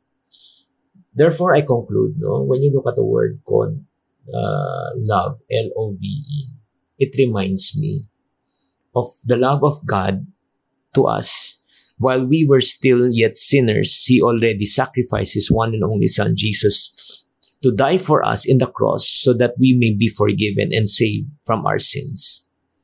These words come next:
Ang tawag po dyan ay tinatawag na unconditional love. Hindi niya sinabi, "Magpakabuti ka muna, magsisi ka muna. Pag nagbuti ka na, nagsisi ka na, bumalik ka sa akin, papatawarin kita."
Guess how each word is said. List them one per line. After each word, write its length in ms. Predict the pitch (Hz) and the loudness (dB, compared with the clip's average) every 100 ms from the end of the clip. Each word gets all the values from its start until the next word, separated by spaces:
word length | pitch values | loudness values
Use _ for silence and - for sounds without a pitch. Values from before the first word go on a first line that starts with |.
| - - - | -20 -10 -2
Ang 240 | 135 - | -2 0
tawag 380 | 139 139 139 - | -2 0 0 2
po 140 | 127 | 2
dyan 260 | 107 101 - | 4 0 -2
ay 400 | 107 104 101 98 | 2 2 2 0
tinatawag 480 | 110 107 107 101 101 | -2 0 -2 -2 -2
na 140 | 104 | -4
unconditional 880 | 113 117 101 104 101 107 - 107 110 113 | -2 -2 0 0 0 0 0 2 2 2
love. 240 | 104 92 87 - _ _ _ _ _ - _ | 0 -2 -6 -14 _ _ _ _ _ -20 _
Hindi 320 | - 135 127 131 | 0 2 2 2
niya 80 | |
sinabi, 640 | 127 135 139 135 123 120 120 | 4 4 4 2 2 0 -2
"Magpakabuti 640 | 123 - - 104 117 113 | -2 -2 -2 0 0 0
ka 80 | 120 | 2
muna, 400 | 139 139 123 110 | 4 4 4 2
magsisi 480 | 110 98 110 104 101 | -2 0 0 0 0
ka 80 | 120 | 2
muna. 400 | 127 123 107 98 | 4 4 2 -2
Pag 240 | 107 104 | -2 -2
nagbuti 400 | 101 101 135 135 | 0 2 2 2
ka 80 | 143 | 2
na, 160 | 123 | 2
nagsisi 400 | 107 - 120 123 | 2 0 0 0
ka 80 | 123 | 0
na, 240 | 117 104 98 | 0 0 0
bumalik 400 | 95 104 107 117 | 0 0 0 -2
ka 40 | |
sa 200 | 127 120 | 0 0
akin, 240 | - 110 | -2 -4
papatawarin 640 | 110 - - 90 71 - - | -4 -4 -2 0 0 -2 -12
kita." 320 | - - 110 | -14 -16 -16